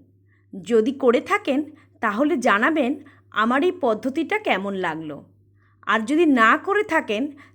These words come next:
তাহলে অবশ্যই একবার বাড়িতে বানিয়ে ট্রাই করবেন। আর কেমন খেতে হলো জানাতে কিন্তু ভুলবেন না।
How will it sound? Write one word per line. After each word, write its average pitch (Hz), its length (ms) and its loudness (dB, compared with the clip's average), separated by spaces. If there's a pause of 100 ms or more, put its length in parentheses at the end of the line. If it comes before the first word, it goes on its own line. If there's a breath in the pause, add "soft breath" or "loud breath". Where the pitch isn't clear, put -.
তাহলে 247 240 0 (120)
অবশ্যই 247 500 0
একবার 311 300 2
বাড়িতে 220 400 2
বানিয়ে 240 380 2
ট্রাই 226 300 0
করবেন। 170 420 -8 (680 soft breath)
আর 220 160 -2 (120)
কেমন 220 300 0 (120)
খেতে 262 320 -2
হলো 339 240 2 (420 loud breath)
জানাতে 254 320 0
কিন্তু 381 280 0
ভুলবেন 202 480 -2
না। 156 160 -8